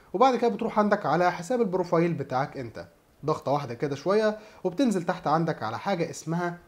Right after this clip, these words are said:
حماية بلاي زي ما أنت شايف كده، أو بلاي للحماية، حاجة زي كده. اضغط عليها ضغطة،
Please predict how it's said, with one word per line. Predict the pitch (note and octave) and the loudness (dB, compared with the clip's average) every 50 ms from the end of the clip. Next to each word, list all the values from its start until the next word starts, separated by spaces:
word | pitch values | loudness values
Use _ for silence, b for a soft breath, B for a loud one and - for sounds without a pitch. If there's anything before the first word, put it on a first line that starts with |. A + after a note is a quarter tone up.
| - | -18
حماية | - - - E3+ D3 D#3 F3 G3 G#3 F#3+ | -14 -10 -6 -4 0 2 2 4 4 2
بلاي | D#3 C3+ D3+ D3 C#3 A2+ G2+ - - _ _ _ - - | 0 0 -2 -2 -2 -4 -6 -12 -18 _ _ _ -12 -6
زي | C#3 D3+ C#3+ | -2 -2 0
ما | D#3 | -2
أنت | D#3+ D#3+ | -2 -4
شايف | - E3 D#3+ | -6 -6 -2
كده، | - G#3+ A3+ | 0 0 0
أو | - D#3+ D#3+ E3+ | 2 4 4 4
بلاي | D#3 C3 C3 C#3 C#3+ D#3 F3 E3+ | 4 2 -2 0 2 2 2 2
للحماية، | D3+ C#3+ C3 - - B2+ A#2 A2 G#2 E2 | 0 -2 -4 -6 -10 -12 -12 -10 -10 -12
حاجة | D#2+ - C#3+ D3 D#3 | -12 -10 -6 -4 -4
زي | C#3+ A#2 A#2 A2 | -4 -6 -8 -12
كده. | - - G#2 - - _ _ _ _ - | -12 -14 -18 -20 -20 _ _ _ _ -2
اضغط | F3 F3+ F3+ E3 - | 2 2 2 2 2
عليها | B2 C3+ C#3+ C3+ | -2 -4 -4 -4
ضغطة، | B2+ D#3 E3+ E3+ - A3+ A#3+ | -4 -4 -4 -2 -4 -4 -4